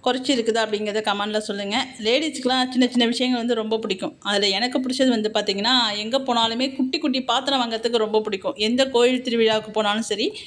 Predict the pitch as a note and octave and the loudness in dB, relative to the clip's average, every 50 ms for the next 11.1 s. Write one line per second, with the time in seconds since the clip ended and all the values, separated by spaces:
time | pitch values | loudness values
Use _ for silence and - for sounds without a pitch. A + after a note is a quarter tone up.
0 | - - - - - - A3+ A3 A3 A3 A3+ A3+ C4 B3+ A#3+ G#3+ G3+ G#3 B3 D4+ | -16 -16 -18 -14 -12 -8 -6 -6 -4 -4 -2 -2 0 0 2 2 2 2 4 2
1 | D#4 D#4 C#4+ - - - E4 F4+ C#4 C4+ C4+ C4+ C4 B3 C4 D4+ C#4 C4 A#3+ B3 | 2 0 -2 -6 -4 -4 -2 -2 0 -2 0 0 0 0 0 0 0 0 0 0
2 | A#3 B3+ C4 B3+ B3+ A#3+ A3 G#3+ A3 A#3 A3 G#3+ G#3 G3 G3+ G#3 G#3+ G#3+ G3 F#3 | 0 0 0 0 0 -2 0 2 2 2 2 2 -2 -4 -4 -4 -2 0 0 0
3 | - - - C4 F#4 F#4 - - - - - - - A#3+ C#4 E4 D#4+ - F4 D4 | 0 0 -2 -2 -2 -2 -6 -12 -16 -18 -12 -4 0 0 0 0 0 0 2 4
4 | D4+ C#4 C4+ C4 C4 D#4+ D#4+ D4 C4+ A#3+ A#3 A3 A3 G#3+ A3 - D#4+ D4+ F#4 G#4 | 4 4 4 4 4 4 4 4 4 4 2 0 -2 -4 -2 0 0 2 2 2
5 | F#4+ E4 C#4+ C4+ B3 B3 A#3 A#3+ C4+ B3 A#3 A3 A3 G3+ G#3 G#3 G#3 G#3+ G#3+ G#3+ | 2 2 2 2 0 0 0 0 0 -2 -2 -2 -2 -2 -2 0 0 0 0 0
6 | G#3+ A3 G#3+ G#3+ G#3 F#3+ - G3 F#3 F3+ F3+ F3+ - - - - - C4 C4+ C4 | 0 -2 -4 -4 -6 -6 -6 -8 -4 -2 -2 -2 -2 -4 -10 -4 2 4 4 6
7 | C#4 B3 A#3+ A3 A3+ A#3 B3 A#3+ A3 A3 G#3+ A#3 A#3 A3+ A3+ A3+ G#3+ A3 C4 C#4 | 4 4 2 2 2 2 0 0 -2 -2 0 0 0 0 0 0 0 0 0 -2
8 | A3+ G3+ G#3 A3 A#3 A#3+ B3+ B3+ A#3+ G3 G#3+ G#3+ B3 B3+ C#4+ D#4+ E4 F4 G4+ G4+ | -4 -4 -4 -2 0 0 0 2 2 2 2 4 4 4 2 2 0 -2 0 0
9 | D#4+ D4 C#4 C4+ C#4+ C#4 E4 D4+ C#4 C4 C4 B3 A#3 C4+ C4+ B3+ A#3+ A#3 A3 A3 | 2 2 2 2 0 0 0 -2 -2 -2 -2 -2 -2 0 0 -2 -2 -2 -4 -4
10 | G#3+ A3 A#3 B3 A3+ G3+ G3 F#3+ G3 G3+ G3+ A3+ A3+ A3 G#3+ G3 G3+ G#3 - - | -4 -2 0 0 0 0 -2 -2 -4 -2 0 0 0 0 -2 -4 -6 -4 -4 -2
11 | G3 C#4 | -2 -2